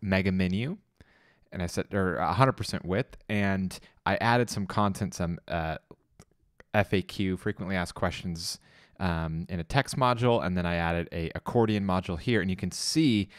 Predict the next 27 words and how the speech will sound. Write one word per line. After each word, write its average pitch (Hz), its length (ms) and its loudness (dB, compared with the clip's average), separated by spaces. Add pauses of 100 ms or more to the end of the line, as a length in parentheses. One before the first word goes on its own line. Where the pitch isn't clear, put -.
(160)
the 101 100 2
height - 600 -2 (420)
is 98 480 2
set - 540 0 (140)
by 92 260 6
whatever 92 400 4
is 80 120 -4
in 85 140 -2
here. 73 300 -8
So, 87 340 0 (260)
and 92 220 0
then 90 380 0
as, 98 360 2 (380)
when 104 180 -2
I 90 200 0 (100)
open 117 300 6
the 92 80 0
toggle, 160 760 0
the 104 160 0
Mega 101 320 2
Menu 95 400 2
expands 82 800 -4
as 78 340 -10
well. 78 480 0 (480)
And 92 220 -2
so, 92 420 0 (380)
uh, 87 340 2